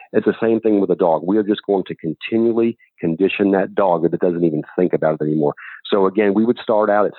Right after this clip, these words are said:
sixteen weeks preferably, would be the earliest, fourteen to sixteen weeks.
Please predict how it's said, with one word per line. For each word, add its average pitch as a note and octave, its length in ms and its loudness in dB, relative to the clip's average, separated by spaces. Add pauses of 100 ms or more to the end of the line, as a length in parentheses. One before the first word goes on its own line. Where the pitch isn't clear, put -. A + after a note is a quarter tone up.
sixteen A#2 500 0
weeks G#2+ 220 0
preferably, F#2+ 500 0
would F#2+ 80 0
be G2+ 80 2
the - 140 -4
earliest, F#2 440 2
fourteen C3 300 0
to A#2+ 120 2
sixteen E2+ 300 -2
weeks. F2 140 -2